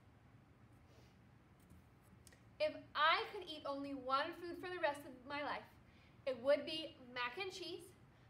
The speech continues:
because there's so many different kinds of cheeses and pastas you could make it with. You can also add in so many toppings as well. There's endless possibilities with mac and cheese, so that is the food I would choose. So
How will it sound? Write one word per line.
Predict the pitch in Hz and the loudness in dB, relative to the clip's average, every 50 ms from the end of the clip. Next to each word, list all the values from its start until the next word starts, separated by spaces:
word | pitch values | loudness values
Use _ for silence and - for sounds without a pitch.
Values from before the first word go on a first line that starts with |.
| - | -14
because | - 302 302 - 220 302 302 - | -12 -10 -4 2 2 2 2 2
there's | - 294 302 294 - - - | -4 -6 -6 -6 -10 -6 2
so | 285 269 277 285 | 2 4 4 4
many | 302 359 359 | 0 -2 -2
different | 349 370 359 349 349 339 330 | -2 -4 -4 -4 -4 -4 -4
kinds | 311 302 285 294 | -6 -6 -6 -8
of | 247 214 - | -12 -12 -12
cheeses | - - 302 320 339 349 370 381 381 370 370 - - - | -12 -8 -6 -6 -6 -4 -4 -4 -4 -6 -8 -10 -10 -10
and | 254 254 - - - - | -10 -10 -10 -12 -2 2
pastas | 269 269 277 277 - - 370 381 453 440 - - - - | 2 2 2 2 -6 -4 -4 -4 -4 -4 -8 -14 -16 -12
you | 254 262 | -12 -10
could | 262 - 277 269 240 | -4 -2 -2 -2 0
make | 247 240 247 | -2 -4 -2
it | - 262 | -2 -2
with. | 285 359 480 - - - - - - - - - - - - - - - - | -2 -2 -4 -6 -8 -18 -20 -20 -20 -20 -20 -20 -20 -20 -20 -20 -20 -16 -10
You | 285 294 | -8 -6
can | 311 330 330 | -4 -2 -2
also | 311 277 277 269 - - - - - - - | -2 -2 -2 -4 -4 -4 -10 -18 -12 -2 2
add | 294 311 330 339 359 370 359 311 330 339 | 4 6 6 6 6 4 2 -2 -4 -4
in | 339 349 339 | -4 -2 2
so | 320 285 | 2 2
many | 277 277 269 269 269 - | 2 2 -6 -6 -10 -10
toppings | - - 269 240 - 311 311 302 277 277 | -4 -2 -2 -2 -2 -4 -10 -8 -6 -6
as | 226 220 226 | -6 -6 -6
well. | 233 226 277 359 370 - - - - - - | -2 -2 -2 -2 -2 -6 -14 -20 -20 -20 -14
There's | - - 294 294 - - - - - 302 | -10 -8 -8 -8 -10 -12 -12 -4 4 4
endless | 330 370 370 359 359 370 370 359 - | 4 4 4 0 -2 -2 -4 -4 0
possibilities | 330 285 - 285 - - 262 254 247 247 240 247 254 | 0 0 0 0 -4 -4 -2 -2 -2 -4 -4 -6 -8
with | 269 - - | -12 -8 -6
mac | 240 226 233 | -6 -6 -6
and | 247 240 | -8 -14
cheese, | 233 - 269 277 330 415 - - - - - - - - - - - | -12 -10 -8 -6 -6 -8 -8 -12 -18 -20 -20 -20 -20 -20 -18 -8 -6
so | 254 247 220 - | -6 -4 0 6
that | 269 277 285 285 277 285 | 8 8 8 8 4 -6
is | 285 285 | -10 -6
the | 285 269 - - 269 | -8 -8 -8 -8 -8
food | 262 240 - - - - | -8 -8 -10 -10 -4 0
I | 240 240 240 247 233 233 | 2 4 4 2 0 -2
would | 226 - | -4 -6
choose. | - - 233 - - - - - - - - - - - - - - - - - - - - - - - - - - - - - - - | -6 -12 -12 -12 -14 -18 -20 -20 -20 -20 -20 -20 -20 -20 -20 -20 -20 -20 -20 -20 -20 -20 -20 -20 -20 -20 -20 -20 -20 -20 -20 -20 -16 -8
So | - 277 | -6 -6